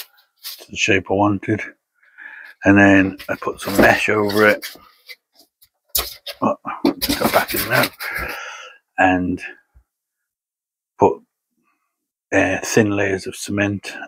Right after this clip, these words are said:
I dyed the cement, and then I just put thin layers of cement. Just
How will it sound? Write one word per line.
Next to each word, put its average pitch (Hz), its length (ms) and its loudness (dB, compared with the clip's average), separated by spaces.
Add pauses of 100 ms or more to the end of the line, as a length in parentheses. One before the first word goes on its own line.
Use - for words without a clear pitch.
I 92 80 2
dyed 95 380 4
the - 80 -10
cement, 92 420 -10 (160)
and 95 100 -6
then 92 100 -10
I 90 140 -8
just - 160 -8
put - 160 -16 (300)
thin 95 200 -14
layers 95 360 -8
of - 100 -20
cement. 92 460 -14 (2000)
Just - 240 -10